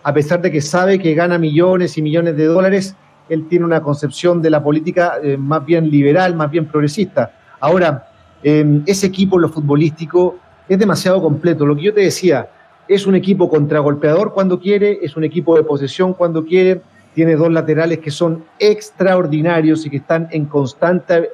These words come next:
eh, proyección ofensiva, habilitando constantemente a sus delanteros, tiene un mediocampo con mucha movilidad, como te decía, y me parece que es un equipo que enamora,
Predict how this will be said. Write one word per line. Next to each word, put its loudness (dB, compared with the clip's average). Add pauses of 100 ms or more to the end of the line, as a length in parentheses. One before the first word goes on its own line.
(100)
eh, -4
proyección -2
ofensiva, 0
habilitando 2
constantemente -2 (240)
a -8
sus -4
delanteros, 2
tiene 0
un 0
mediocampo 0
con 0
mucha -2
movilidad, 0
como -2
te -2
decía, 0 (420)
y -2
me 4
parece 0
que 2
es -4
un 0
equipo 2
que 0
enamora, 0